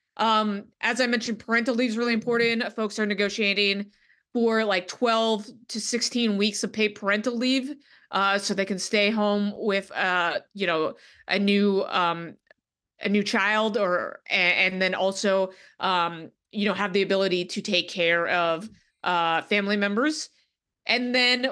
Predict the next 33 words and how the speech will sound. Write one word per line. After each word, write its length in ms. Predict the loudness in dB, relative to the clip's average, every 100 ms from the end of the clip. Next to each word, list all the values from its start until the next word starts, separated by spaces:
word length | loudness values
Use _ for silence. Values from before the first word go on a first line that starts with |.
| -4
we've 240 | -10 -4
also 260 | -2 0 -2
seen, 280 | 0 0 2
like, 320 | 0 -2 -12 -4
uh, 540 | 0 2 2 2 0 -4 _ _ -2
outsourcing 720 | -2 0 -2 -2 -2 -4 -6 -6 0
in 100 | 2
a 80 | 2
number 420 | 0 0 0 0
of 140 | 0
sectors 420 | -2 -2 -2 -2 -2
has 180 | -4
been 320 | -2 2 2 2
a 100 | -2
big 460 | 0 2 2 -2
issue 400 | -6 -4 -2 -2
for 160 | -2 -6
professionals, 800 | -4 -2 -2 -2 -2 -2 -4 -10 -14 -20 -12 -2
um, 500 | 2 4 2 0 -2
especially 380 | -4 -2 0 0
when 100 | 0
you 80 | 0
can 140 | -2
outsource, 760 | 0 0 0 -2 0 0 0 -4
you 80 | -2
know, 120 | 0
like, 260 | -2 -4 _ -20 -20 -16 -4
I 140 | -2
T 280 | -2 -2 0
jobs 480 | 2 2 2 0 -6
to 360 | -2 0 0 0
other 240 | 0 -2
countries 800 | -4 -6 -4 0 0 0 -2